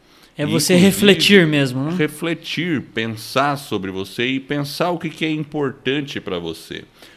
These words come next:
Speaker 2: Na fase da identidade, você também tem que entender um pouco os seus valores pessoais.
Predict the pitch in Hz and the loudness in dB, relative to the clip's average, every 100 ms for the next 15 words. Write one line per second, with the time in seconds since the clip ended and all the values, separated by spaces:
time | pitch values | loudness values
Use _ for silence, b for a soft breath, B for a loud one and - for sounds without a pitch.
0 | b - 117 127 135 - 156 196 147 123 | b -10 -4 -4 -4 -2 -2 -2 -8 -6
1 | 113 104 95 110 107 90 92 113 - 139 | -4 -4 -6 -8 -10 -6 -4 -2 -4 -8
2 | 135 143 139 135 147 156 156 151 156 143 | -8 -8 -8 -8 -8 -8 -10 -8 -8 -6
3 | 117 98 113 135 123 104 120 135 135 135 | -6 -4 -4 -4 -6 -10 -8 -8 -8 -10
4 | - 151 170 131 113 101 92 85 - 90 | -4 -2 -2 0 0 0 -2 -4 -8 -10
5 | - 80 - - - - | -8 -10 -10 -14 -18 -20